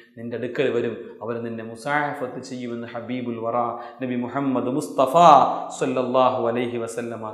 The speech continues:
തങ്ങൾ നമ്മെ പഠിപ്പിച്ചിരിക്കുന്നു. എന്താണ് ഈ രാത്രിയിൽ നമ്മൾ ചെയ്യേണ്ട കർമ്മങ്ങൾ?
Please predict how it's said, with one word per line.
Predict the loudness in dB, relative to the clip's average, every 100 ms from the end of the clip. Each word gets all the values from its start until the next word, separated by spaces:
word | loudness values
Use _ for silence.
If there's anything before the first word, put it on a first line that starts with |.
| -12
തങ്ങൾ | -14 -16 -18 -18
നമ്മെ | -14 -12
പഠിപ്പിച്ചിരിക്കുന്നു. | -10 -12 -14 -16 -18 -18 -18 -18 -20 _ _ -10
എന്താണ് | -8 -6 -4 -4 -4 -6 -8 -12 -10
ഈ | -6 -4
രാത്രിയിൽ | -2 -4 -4 -4 -2 -4 -8 -14 -18 -12
നമ്മൾ | -8 -8 -8
ചെയ്യേണ്ട | -8 -6 -4 -4
കർമ്മങ്ങൾ? | -6 -4 -4 -4 -6